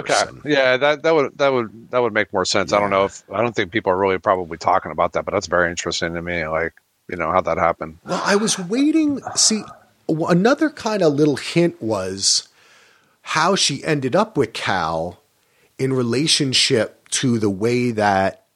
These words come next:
Speaker 1: June ended up with Will. I thought that when her grandmother arrived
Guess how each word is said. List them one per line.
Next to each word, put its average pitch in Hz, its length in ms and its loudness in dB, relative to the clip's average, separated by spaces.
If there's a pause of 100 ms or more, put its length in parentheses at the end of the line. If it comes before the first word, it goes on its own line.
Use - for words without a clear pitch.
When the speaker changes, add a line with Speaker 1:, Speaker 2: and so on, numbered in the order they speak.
(100)
Speaker 1:
June 123 580 2 (100)
ended 113 380 0
up 104 340 2 (300)
with 104 320 -2
Will. 87 680 2 (600)
I 208 260 4
thought 117 640 0
that 104 220 -4
when 117 200 -2
her 104 180 -4 (140)
grandmother 120 840 2
arrived 92 1000 -2